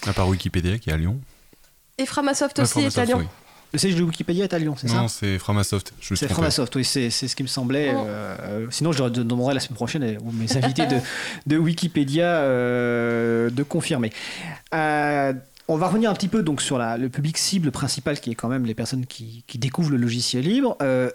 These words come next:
Speaker 3: est-ce que vous avez un, un, est-ce que sur vos sites web vous avez un sorte de, de support via forum ? Est-ce que vous faites du support par courriel ou c'est vraiment que du présentiel ? Romain, Didier ?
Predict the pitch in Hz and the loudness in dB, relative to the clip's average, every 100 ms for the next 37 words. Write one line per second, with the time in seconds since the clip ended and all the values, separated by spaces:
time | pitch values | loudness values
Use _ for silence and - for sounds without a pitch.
0 | - 220 - 254 147 151 220 147 120 120 | -4 -4 0 2 2 2 2 0 0 -2
1 | 113 110 113 117 117 110 110 120 117 147 | -2 -2 -2 -2 -4 -6 -6 -4 -4 -2
2 | 185 156 - 131 - 226 175 120 117 - | 0 0 -2 -4 -2 0 2 0 0 -2
3 | 143 120 110 107 104 101 98 104 117 127 | -2 -2 -2 -2 -2 -4 -6 -8 -4 -2
4 | - - 165 170 127 120 - 143 120 127 | -2 0 0 0 0 -2 0 -2 2 2
5 | 160 185 127 131 123 139 117 - - 123 | 2 0 -2 -4 -2 -4 -4 -6 -8 -4
6 | 147 131 139 - - 127 180 226 135 123 | -4 -4 -4 -4 -4 0 0 0 0 -2
7 | 139 185 - 202 156 - 123 113 - 95 | 0 -2 0 0 0 -2 -2 -2 -2 -4
8 | 92 - _ - - - - - 139 135 | -6 -10 _ -20 -20 -20 -18 -4 0 2
9 | 131 135 131 127 120 120 127 | 2 0 0 -2 0 0 -2